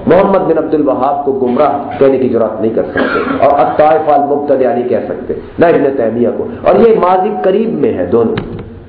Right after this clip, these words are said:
کیونکہ ابن تیمیہ خاص طور پر اس لیے پیش کیے جاتے ہیں کہ وہ ایک ایسا دور ہے جس وقت کہ تقریباً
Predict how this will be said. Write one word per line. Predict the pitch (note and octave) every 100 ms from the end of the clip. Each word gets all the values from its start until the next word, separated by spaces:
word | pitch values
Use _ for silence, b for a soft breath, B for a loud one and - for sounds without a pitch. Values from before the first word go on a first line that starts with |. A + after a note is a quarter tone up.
| -
کیونکہ | D3+ F3
ابن | F3+ G3 F#3
تیمیہ | F#3 G3+ G3 -
خاص | G3+ A#3 A#3
طور | F#3
پر | F3+
اس | E3 E3
لیے | E3+
پیش | D3+ D3 D3
کیے | C#3+
جاتے | B2+ A#2+ -
ہیں | C#3
کہ | C#3+
وہ | D#3+
ایک | - D3+
ایسا | D#3+ E3 E3 A#2
دور | C#3+ E3+ F3+ C#3
ہے | G#2+ - - B B -
جس | E3+ G3+ G3
وقت | - G3 - - - -
کہ | - -
تقریباً | G#3 A3+ A#3+ G3+